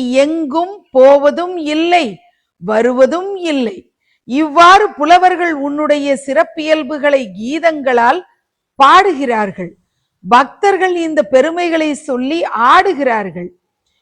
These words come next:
இப்படி பாடி ஆடுபவர்களும்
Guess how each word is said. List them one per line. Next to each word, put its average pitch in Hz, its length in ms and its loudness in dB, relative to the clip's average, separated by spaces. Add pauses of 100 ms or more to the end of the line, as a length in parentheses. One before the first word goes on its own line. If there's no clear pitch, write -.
(100)
இப்படி 302 400 -2 (180)
பாடி 311 520 4
ஆடுபவர்களும் 302 1040 2